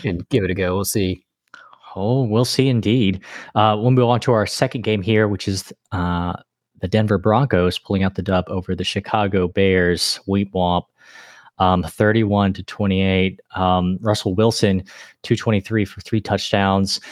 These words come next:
Speaker 2: Jaleel McLaughlin, uh, the rookie out of Youngstown State, seven for seventy-two, no touchdowns.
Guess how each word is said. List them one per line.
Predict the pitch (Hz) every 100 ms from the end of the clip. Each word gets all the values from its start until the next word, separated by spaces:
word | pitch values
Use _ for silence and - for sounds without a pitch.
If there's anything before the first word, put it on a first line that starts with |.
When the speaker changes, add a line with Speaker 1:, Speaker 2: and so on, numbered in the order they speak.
| - - 143
Speaker 2:
Jaleel | 113 104 147 226
McLaughlin, | 208 147 120 180 196 90 78 78 _ -
uh, | 95 95
the | 92
rookie | 117 143 92 87 - - _
out | 101
of | 92
Youngstown | 98 120 - 101
State, | 95 - 113 113 95 92
seven | - 107 107
for | 101 95
seventy-two, | - 104 98 90 - 104 95
no | 101
touchdowns. | 117 - 107 - 92 90 87 87 - -